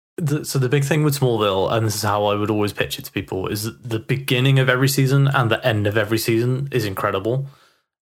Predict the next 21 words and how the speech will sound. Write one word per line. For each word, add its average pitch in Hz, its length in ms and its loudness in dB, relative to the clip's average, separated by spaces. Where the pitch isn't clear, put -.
Um, 104 600 0
and 120 160 0
that 139 80 2
was 139 140 0
kind 151 200 0
of 160 60 0
like 147 260 0
what, 123 500 0
um, 110 640 0
you 123 120 2
were 113 80 4
getting 107 280 0
from 104 480 -4
Avengers 110 400 0
content, 104 520 -4
was 113 180 -4
that 110 200 -2
there 104 140 -2
would 104 120 -6
be, 110 120 -2
like, 95 400 -4